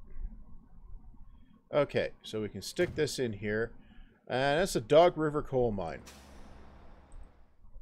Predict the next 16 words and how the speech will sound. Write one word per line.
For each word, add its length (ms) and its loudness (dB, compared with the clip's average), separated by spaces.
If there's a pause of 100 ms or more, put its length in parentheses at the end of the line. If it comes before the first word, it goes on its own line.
(2000)
Coal 800 2 (200)
mine. 680 -6 (160)
Yes, 480 4
okay, 480 2
so 240 -6
that 340 4 (460)
we 160 -2
can 380 0
get 420 4
a 180 0
road, 640 0 (1600)
uh, 760 0 (100)
which 480 -8
is 500 -2
gonna 240 0
be 400 -4